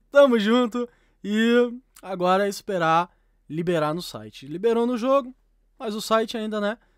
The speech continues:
não tá liberado pra resgatar, então a gente não consegue. É legal dar, no mínimo, uma satisfação pra vocês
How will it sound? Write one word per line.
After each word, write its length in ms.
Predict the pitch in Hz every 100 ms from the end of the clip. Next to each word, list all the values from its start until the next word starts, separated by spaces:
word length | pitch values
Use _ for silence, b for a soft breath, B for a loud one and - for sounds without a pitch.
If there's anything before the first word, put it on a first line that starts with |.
| _ _
não 160 | 208 233
tá 140 | 208
liberado 480 | 202 190 180 180 185
pra 140 | 190
resgatar, 480 | 185 180 160 - 160
então 340 | 175 185 214 214 _ _ -
a 120 | - 180
gente 240 | 185 190
não 80 | 180
consegue. 520 | 190 170 127 117 120 _ _ _ _
É 80 | -
legal 300 | 254 220 214
dar, 140 | 208
no 80 | 208
mínimo, 300 | 196 202 214
uma 180 | 208 202
satisfação 720 | 202 202 - - 175 - 165
pra 140 | 160 175
vocês 520 | 185 - 196 240